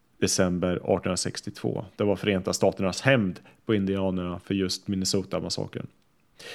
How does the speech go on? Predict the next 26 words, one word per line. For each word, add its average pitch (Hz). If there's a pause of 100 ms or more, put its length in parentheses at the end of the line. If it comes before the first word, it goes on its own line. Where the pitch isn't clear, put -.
(560)
I 180
Nybyggarna 135
får 123
vi 120
också 113
följa 98
Robert 98
och 90
hans 92
vän 90
Arvid 98
letande 98
efter 95
guld 101
i 90
Nordamerika. 87 (140)
I 95
just 98
dessa 113
scener 101
visas 101
ett -
Nordamerika 98
omkring 95
år 101
artonhundrafemtio 139